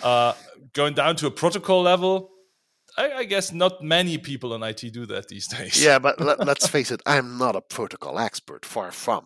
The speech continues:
Speaker 2: But I have, I have enough curiosity and enough need to, to look behind the scenes and see what's happening.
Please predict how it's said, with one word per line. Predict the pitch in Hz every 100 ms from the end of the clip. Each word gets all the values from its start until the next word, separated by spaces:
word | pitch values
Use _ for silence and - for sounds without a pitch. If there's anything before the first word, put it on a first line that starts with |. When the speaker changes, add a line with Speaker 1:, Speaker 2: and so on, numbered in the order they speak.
| -
Speaker 2:
But | 113
I | 127
have, | 135 123 131 -
I |
have | 135 139 127 -
enough | 120 135 139
curiosity | - - 117 92 104 143 151 151 147
and | 131 107
enough | 95 113 -
need | 101 95 107 113 - -
to, | 101 98 95 95 95 - - _
to | -
look | 120 131
behind | 110 98 101 90
the |
scenes | 98 - 120 151 104
and | 98
see | 120
what's | 95 92
happening. | - 80 - -